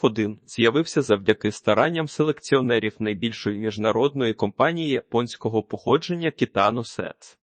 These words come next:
Гібрид також відомий під робочим номером Х двісті двадцять два Ф один.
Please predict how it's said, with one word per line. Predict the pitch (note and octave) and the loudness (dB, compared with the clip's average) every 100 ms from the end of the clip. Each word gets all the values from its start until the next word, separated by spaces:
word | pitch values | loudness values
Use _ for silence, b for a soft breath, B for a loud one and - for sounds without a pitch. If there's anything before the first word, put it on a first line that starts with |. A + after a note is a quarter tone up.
| - | -2
Гібрид | A#2+ A2+ D3+ F3+ - | 0 4 4 4 4
також | F#3+ - A2 | 4 4 0
відомий | G#2+ A2 F3 G3+ F3 | -2 4 6 6 0
під | D#3+ C3+ | 0 2
робочим | B2 A#2 C#3+ - A2+ | 4 4 2 2 0
номером | A#2 G#2+ A2+ G#2 | 0 2 0 -2
Х | - A2 | -6 -8
двісті | A2+ C3+ - A#2 | -4 -4 -2 -4
двадцять | G2 C3 F#3 - A2 | 2 4 4 0 -2
два | G#2+ A#2+ | 2 4
Ф | C3 - | 4 2
один. | G#2+ G#2+ A2 | 0 -2 -4